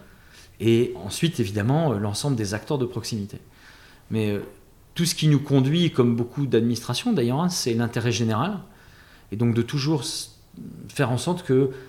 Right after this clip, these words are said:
ce qui va être, euh, le plus important sera, euh, de conduire des actions qui vont concerner le plus grand nombre et qui sauront préserver toujours l'avenir. Il m'arrive souvent de dire que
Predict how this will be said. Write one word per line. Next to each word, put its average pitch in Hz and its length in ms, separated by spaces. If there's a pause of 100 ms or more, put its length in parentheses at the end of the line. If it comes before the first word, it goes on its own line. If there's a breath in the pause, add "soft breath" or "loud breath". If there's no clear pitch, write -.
(180 loud breath)
ce - 220
qui 135 220
va 139 140
être, 160 300
euh, 113 280 (420)
le 131 220
plus 156 240
important 135 640 (420 loud breath)
sera, 139 680
euh, 117 260 (360 loud breath)
de 123 200
conduire 160 480
des 135 200
actions 156 360
qui - 180
vont 120 300
concerner 147 500
le 139 60
plus 147 160
grand 127 160
nombre 156 280 (760 loud breath)
et 120 80
qui - 120
sauront 151 300
préserver 139 460
toujours 143 320
l'avenir. 113 480 (760 loud breath)
Il 117 100
m'arrive 143 240
souvent 156 320
de 139 100
dire 143 340
que 120 340